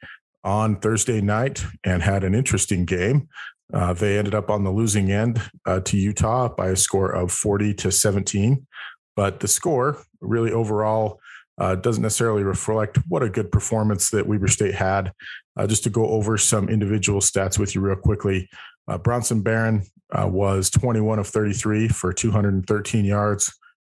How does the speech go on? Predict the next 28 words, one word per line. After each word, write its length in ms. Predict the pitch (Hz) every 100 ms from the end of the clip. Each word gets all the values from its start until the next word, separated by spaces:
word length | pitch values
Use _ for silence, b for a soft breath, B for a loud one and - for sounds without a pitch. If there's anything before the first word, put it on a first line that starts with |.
| _
one 180 | - 117
touchdown, 640 | 104 110 - 107 104 101 92
one 180 | 104 107
interception. 760 | 101 92 107 101 - 104 95 - B B _ - -
Uh, 160 | 90 -
on 120 | 101
the 80 | 98
rushing 360 | 120 113 113
side, 480 | 104 110 110 110 95 - B B _
Dante 280 | 117 113 117
McMillan 600 | 107 101 107 110 107 95 -
led 220 | 104 120 107
the 60 |
Wildcats 880 | 104 107 101 - 110 107 101 - -
with 240 | - 98 90
thirty-nine 540 | - 113 110 107 101
yards. 520 | 101 101 98 95 - B B B _
Josh 240 | - 101 -
Davis 400 | 107 98 101 -
had 180 | 101
twenty 240 | 92 110 101
yards. 440 | 95 92 90 - -
Bronson 380 | 107 95 - 92
Barron 300 | 90 87 85
had 380 | 82 90 85 78 B _ -
twenty-six 460 | - 85 98 85
yards 260 | 95 85 80
rushing. 440 | 87 80 85 80